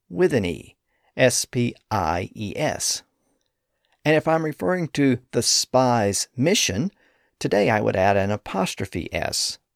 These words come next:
but in the Elizabethan period, the apostrophe wasn't used yet, so it would have also ended in E S.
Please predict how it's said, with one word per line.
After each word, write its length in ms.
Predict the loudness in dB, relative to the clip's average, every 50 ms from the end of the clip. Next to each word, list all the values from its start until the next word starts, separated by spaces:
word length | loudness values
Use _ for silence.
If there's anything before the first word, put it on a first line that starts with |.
| _ _ _ 0
but 200 | 0 0 0 -2 -4
in 160 | 0 0 2
the 80 | 2 2
Elizabethan 680 | 2 0 0 -2 -2 -4 -2 -2 -2 -2 -2 -6 -6
period, 440 | -4 -4 -4 -4 -4 -6 -8 -10 -10 -14 _ _
the 100 | -4 -4
apostrophe 720 | -4 -4 -6 -6 -6 -6 -6 -6 -10 -12 -10 -8 -8 -6 -6
wasn't 360 | -4 -4 -4 -4 -6 -4 -4
used 320 | -2 -2 -2 -4 -4 -6
yet, 280 | -6 -6 -6 -6 -8 -10 -16 _ _ _ _ _ _
so 220 | -10 -4 0 2 2
it 140 | 2 2 2
would 120 | 2 0
have 100 | 0 0
also 440 | 0 0 0 0 0 0 0 -2 -2 -2 -4
ended 400 | -4 -4 -2 -2 -4 -4 -4 -6 -6
in 280 | -4 -4 -4 -4 -6 -10 _ _
E 200 | -10 -10 -10 -6 -4
S. 480 | -4 -4 -4 -4 -4 -4 -4 -6 -6